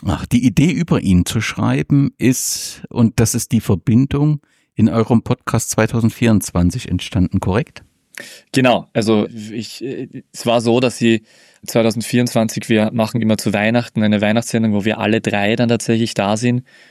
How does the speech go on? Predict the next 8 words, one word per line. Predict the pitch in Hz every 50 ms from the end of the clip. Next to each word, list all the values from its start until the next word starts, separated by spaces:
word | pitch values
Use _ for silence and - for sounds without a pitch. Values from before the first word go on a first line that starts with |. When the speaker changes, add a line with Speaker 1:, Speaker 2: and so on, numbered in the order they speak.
| _ _ -
Speaker 2:
Und | - 120 110 110 107 101 -
der | 117
Vorschlag | - - 104 101 101 - - 117 104 -
war | 104 101 101
vom | - - 110 101
Kollegen, | - - 110 101 101 104 113 110
vom | - - 104
Fabio, | - - 98 95 107 123 127 123 120 120 120 120 120